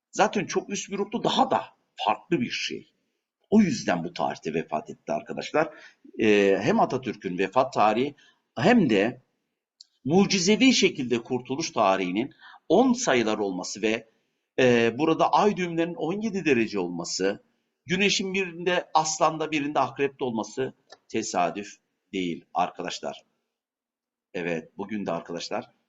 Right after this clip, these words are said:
böyle bir video, e, yapmayı düşündüm. Çünkü büyük taarruz dönemi ve, e, bu dönemde de böyle bir videonun iyi olacağını düşündüm. On dokuz sayısı gerçekten de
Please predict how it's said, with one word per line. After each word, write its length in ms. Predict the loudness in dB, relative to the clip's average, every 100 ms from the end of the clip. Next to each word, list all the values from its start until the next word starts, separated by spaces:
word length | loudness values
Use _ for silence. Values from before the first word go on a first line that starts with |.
| _ _
böyle 360 | -4 -2 -2
bir 280 | -2 -4 -4
video, 440 | -8 -6 -4 -4 -8 -10
e, 400 | -6 -4 -4 -6
yapmayı 400 | -8 -8 -10 -8
düşündüm. 400 | -8 -6 -6 -8 -18 _
Çünkü 600 | -6 -2 -2 0 0 0 -2 _ _ _ _
büyük 400 | -4 -2 -2 -4
taarruz 560 | -2 0 0 -4 -12 -6
dönemi 460 | -2 2 2 2 0 -8 -20 _ _ -4
ve, 320 | 0 2 0 -4
e, 80 | -2 0 0 -2 -4 -4 -6 -6 -6 -8 -12 _
bu 120 | -8 -2
dönemde 440 | 0 0 -4 -4
de 120 | -4
böyle 320 | -4 -4 -4
bir 160 | -10 -14
videonun 500 | -16 -12 -6 -6 -8 _ -10
iyi 160 | -2
olacağını 460 | 0 0 -2 -6 -6
düşündüm. 400 | -10 -10 -8 -10 _ _ _
On 200 | -2 0
dokuz 200 | 0 -4
sayısı 280 | -4 -4 -2
gerçekten 640 | 0 0 0 -4 0 2
de 220 | 2 0